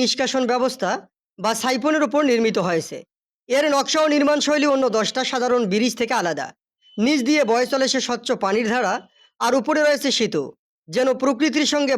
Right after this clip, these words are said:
মানুষের কৌশল মিলেমিশে এক অপূর্ব দৃষ্টিনন্দন পরিবেশ সৃষ্টি করেছে। স্থানীয় মানুষের কাছে এটি এখন শুধু একটি সেতু নয়, বরং বিকেলে হাঁটাহাঁটি, ছবি তোলা আর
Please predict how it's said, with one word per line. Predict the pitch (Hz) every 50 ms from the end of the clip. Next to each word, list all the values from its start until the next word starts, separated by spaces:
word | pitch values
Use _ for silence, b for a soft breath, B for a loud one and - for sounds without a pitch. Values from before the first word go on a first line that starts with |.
| 220
মানুষের | 214 226 247 - 294 285 262 262
কৌশল | 285 277 277 220 - 240 202 233 294 370 - _ _ _ _ _ _ -
মিলেমিশে | 214 254 294 294 339 330 330 285 - 311 302 277
এক | 269 254
অপূর্ব | 233 - 269 277 269 233 254 233 196
দৃষ্টিনন্দন | 240 240 233 254 269 269 269 262 233 247 220 208 -
পরিবেশ | 220 220 254 247 262 247 254 -
সৃষ্টি | 220 196 226 240 -
করেছে। | 202 175 160 156 - 151 117 - _ _ _ _ _ _ _ _ _
স্থানীয় | - 220 220 220 311 311 339 349 330 302
মানুষের | 302 294 - 330 330 - -
কাছে | 311 302 311 285 247
এটি | 220 269 285 277
এখন | 277 285 277 262 -
শুধু | 277 247 294 285
একটি | 285 294 285 247 -
সেতু | 240 226 - 269 254
নয়, | 202 185 233 269 196 - _ _ _ _ _ _ -
বরং | 165 208 240 254 277 277
বিকেলে | 240 269 - 285 277 262
হাঁটাহাঁটি, | 226 240 254 262 262 262 262 254 254 269 330 349 - _ _ _ _ _ _ -
ছবি | - 277 269 294 330
তোলা | - 320 311 302 294
আর | 269